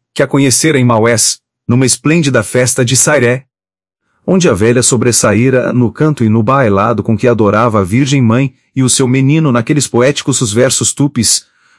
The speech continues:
compostos pelos senhores padres da companhia para o serviço do culto dos índios convertidos ao cristianismo.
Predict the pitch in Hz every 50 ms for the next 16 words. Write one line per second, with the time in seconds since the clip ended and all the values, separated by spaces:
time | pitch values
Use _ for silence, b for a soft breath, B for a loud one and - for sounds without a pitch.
0 | b b - 165 151 - 180 175 - - 156 139 - - 139 139 139 131 - -
1 | 123 117 120 139 165 165 127 - - - - 135 147 151 143 139 127 107 123 120
2 | - - 135 123 - 117 107 110 120 143 139 117 - - 113 113 120 117 - -
3 | 127 104 92 92 120 120 - 139 120 117 104 - - 135 143 135 - 131 117 110
4 | 95 87 104 117 131 135 120 190 101 - - - 135 131 120 113 98 95 - -
5 | 139 135 123 123 104 120 117 104 - 113 123 - - - 127 117 110 107 107 98
6 | 90 87 82